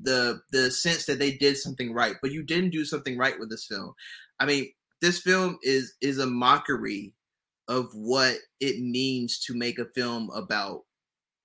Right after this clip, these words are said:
racism, white supremacy, police brutality. Um, it, it, it's not important. It doesn't add anything. It is essentially a Groundhog Day type film that doesn't leave you with any answers and no solutions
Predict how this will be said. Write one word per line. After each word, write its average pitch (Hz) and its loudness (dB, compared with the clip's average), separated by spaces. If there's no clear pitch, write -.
racism, 117 0
white 117 4
supremacy, 117 -4
police 123 -4
brutality. 113 0
Um, 110 6
it, 127 0
it, 131 -8
it's 143 -2
not 165 8
important. 135 2
It 123 2
doesn't 147 4
add 139 6
anything. 123 0
It 120 -2
is 123 2
essentially 156 -2
a 120 -4
Groundhog 131 4
Day 113 0
type 123 2
film 104 -4
that 117 2
doesn't 139 2
leave 135 2
you 127 -2
with 107 -2
any 120 -2
answers 117 -2
and 113 -4
no 117 0
solutions 117 -6